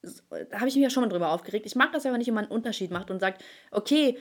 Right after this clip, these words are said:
klar ist das jetzt vielleicht ein bisschen, ähm, stark von mir, das mit einer Krankheit, äh, gleichzusetzen, aber ob das jetzt eine, äh, ob das jetzt Brustkrebs ist oder ob du einfach psychisch davon betroffen bist, macht meiner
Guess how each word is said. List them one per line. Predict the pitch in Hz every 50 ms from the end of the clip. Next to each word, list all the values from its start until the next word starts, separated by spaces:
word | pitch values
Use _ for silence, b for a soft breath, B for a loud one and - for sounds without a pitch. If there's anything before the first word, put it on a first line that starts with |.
| B B B
klar | - 247 254 302 320 -
ist | 220 226 -
das | 240 226
jetzt | - 226 233
vielleicht | - 220 208 214
ein | - 208
bisschen, | 208 233 233 - 220 196 190 185 - - - -
ähm, | 185 180 180 175 175 170 165 160 156 - _
stark | - - - 262 247 294 285
von | - 233 190
mir, | 180 170
das | 170 170 170
mit | - 196 -
einer | 175
Krankheit, | 175 - - 240 254 - 214 175 - - - -
äh, | - 170
gleichzusetzen, | 160 170 165 165 - - 175 170 170 - 214 - B B B B
aber | - 180 208 -
ob | - -
das | - 233 233 -
jetzt | 233 208 220 -
eine, | 190 190 190 180 180 180 -
äh, | 180 185 180 175 170 - -
ob | - 185 -
das | 202 190
jetzt | 196 175 180 -
Brustkrebs | 208 233 320 339 - - - - 196 190 - -
ist | 170 165 - B B B B
oder | B 185 196 202
ob | 196 190
du | - 233
einfach | - - 196 196 190 165 -
psychisch | - - - 294 339 339 330 254 -
davon | 214 202 - 190 180
betroffen | 175 175 - - 175 170 175 175
bist, | 170 190 196 - B B B
macht | B 180 196 220
meiner | 220 233 277 294 269 247 226 -